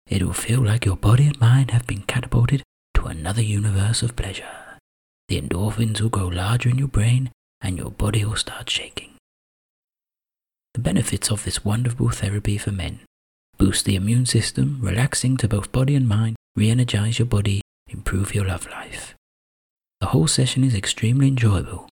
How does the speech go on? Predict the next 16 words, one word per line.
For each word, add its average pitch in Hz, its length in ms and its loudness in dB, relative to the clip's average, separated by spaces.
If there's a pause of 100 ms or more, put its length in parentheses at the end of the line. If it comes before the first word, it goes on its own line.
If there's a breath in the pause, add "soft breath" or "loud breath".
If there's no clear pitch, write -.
(300)
You'll 69 140 -4
not - 240 -2
regret 113 300 0
a 80 80 -4
single 123 320 -2
second, 123 420 2
especially 117 460 -2
when 127 180 2
you 113 60 0
get - 220 -4
to 107 80 0
experience 110 580 -2
the - 80 -18
fabulous 110 500 0
ending. - 440 -6 (480)
This - 360 -2